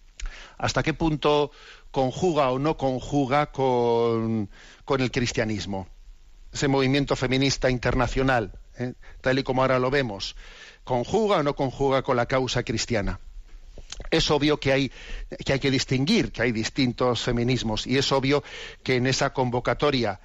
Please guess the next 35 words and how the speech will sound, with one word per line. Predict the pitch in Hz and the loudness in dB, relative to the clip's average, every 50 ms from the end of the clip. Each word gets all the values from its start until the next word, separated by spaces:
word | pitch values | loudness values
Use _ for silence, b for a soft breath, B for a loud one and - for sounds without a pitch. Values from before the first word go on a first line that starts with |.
| B B B B B B - | B B B B B B -2
de | 123 123 | 0 0
la | 123 120 | 2 2
huelga | 113 135 135 120 135 | 2 0 0 0 0
internacional | 135 123 131 123 131 131 127 123 131 143 135 | -2 -2 -2 0 0 0 0 0 0 0 0
feminista | - 131 131 127 131 127 - - 139 143 - | 0 0 0 0 0 0 0 0 -2 -2 -2
se | - - - 139 135 | -4 -2 0 2 2
han | 135 135 135 135 135 B B B B | 4 2 2 0 -2 B B B B
mezclado, | - 135 139 143 135 - - - 147 143 143 139 120 120 113 110 | -4 0 0 2 0 0 -2 0 0 2 2 2 0 -2 -6 -6
¿no?, | 123 143 143 143 B B B B _ | -6 -6 -6 -6 B B B B _
la | 131 135 131 127 | 0 0 0 0
causa | - - 139 143 139 131 - - 135 131 139 143 | 0 0 0 0 0 -2 -2 0 0 0 0 0
de | 151 131 135 135 | -2 -2 0 0
un | 131 135 131 | 0 0 0
sano | - - - 147 139 131 127 127 120 | -2 0 0 0 0 0 0 -2 -4
feminismo | - - 139 135 127 131 127 139 143 120 110 131 131 135 131 B B B B B B - | -2 0 0 0 2 2 2 2 2 2 2 2 2 0 0 B B B B B B -2
y | 147 131 | 0 2
de | 127 135 | 2 4
un | 135 135 | 2 2
feminismo | 127 - 127 123 123 123 131 123 110 123 131 135 135 131 120 B B B B | 2 0 0 0 2 2 0 0 2 2 2 2 2 2 0 B B B B
manipulado | 131 135 131 131 127 - 131 123 127 131 127 135 117 | 0 0 0 0 0 0 0 2 2 2 2 0 0
por | - 131 127 | -2 -2 0
la | 127 123 | 0 0
ideología | 117 117 110 101 107 - - 127 123 110 | 0 -2 -2 -2 -2 -2 0 0 0 0
de | 98 101 | 0 0
género, | - - 123 107 101 95 90 82 - - - - - - - - | -2 0 0 -2 -2 -4 -6 -8 -12 -16 -18 -20 -20 -20 -12 -8
¿eh? | 110 117 135 - _ _ - - - B B B B B B B B B B B B B B B B B B B - - | -6 -6 -6 -8 _ _ -20 -20 -20 B B B B B B B B B B B B B B B B B B B -18 -10
El | - 101 95 90 90 98 95 95 98 | -6 -6 -4 -4 -4 -6 -6 -6 -8
monseñor, | 107 107 110 113 - - 110 113 123 123 127 123 117 - - - - - - - - - - - - - - - - - - - | -6 -4 -4 -2 -2 0 0 2 2 2 2 2 0 -2 -6 -10 -16 -20 -20 -20 -20 -20 -20 -20 -20 -20 -20 -20 -20 -20 -12 -6
monseñor | - 127 113 - 120 123 123 117 123 | -4 -4 -2 0 0 0 0 2 2
Reitz, | 127 131 123 120 - | 2 2 2 0 0
obispo | 120 120 127 123 - - 127 123 | 0 0 0 0 0 0 0 0
de | 110 123 120 120 - - | 2 2 2 0 0 0
Alcalá | 131 123 120 - - 123 120 123 | 0 0 0 0 0 0 0 2
de | 120 123 | 2 2
Henares, | 127 131 131 131 131 127 - | 2 2 2 2 0 -2 -4